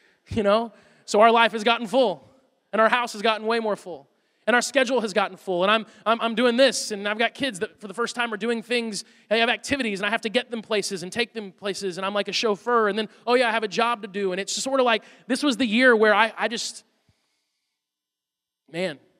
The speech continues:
I ran out of steam. And I finished twenty seventeen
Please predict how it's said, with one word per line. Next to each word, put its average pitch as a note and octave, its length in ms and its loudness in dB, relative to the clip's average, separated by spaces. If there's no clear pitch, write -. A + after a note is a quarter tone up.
I E3 60 -6
ran F3+ 180 -4
out D#3 80 -6
of C#3+ 60 -14
steam. D3+ 340 -14
And F#3 100 -2
I G#3 60 2
finished A3 300 0
twenty A3 160 0
seventeen F#3 500 -4